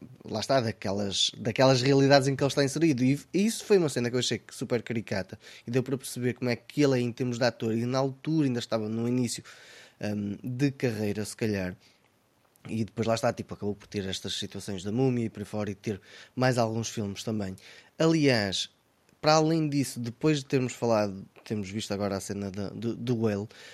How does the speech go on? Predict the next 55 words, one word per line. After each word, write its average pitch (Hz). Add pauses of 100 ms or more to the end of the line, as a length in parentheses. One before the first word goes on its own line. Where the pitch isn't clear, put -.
acho 113
que -
também 131
já 120
está 120
na 123
calha, 117
por 123
causa 139
dele 131
agora 113
estar 117
a 123
regressar 117
um 117
bocadinho 117
ao 113
estrelato 117
e 107
ter 117
tido 117
também 117
esta 117
ovação 117
assim 117
um 117
bocadinho 113
mais, 113 (440)
ou 123
seja, 127
esta 147
visibilidade 139
maior, 110 (360)
acho 113
que, 117
opa, 110
já 98
não 120
lembro 110
onde 107
é 101
que -
eu 107
vi, 101
hum, 98 (140)
que 117 (300)
poderia 127
estar 110
também 113
aí 113
numa 113
situação 113
de 113
uma 117
Múmia, 117